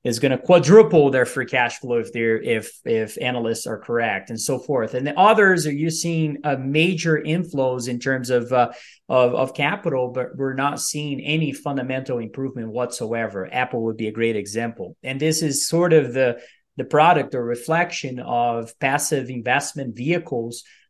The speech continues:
uh, that are driving the flows of those, of those stocks.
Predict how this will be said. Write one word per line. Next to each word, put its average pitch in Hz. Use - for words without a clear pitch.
uh, 123
that 131
are 143
driving 131
the 131
flows 127
of 120
those, 117
of 113
those 117
stocks. -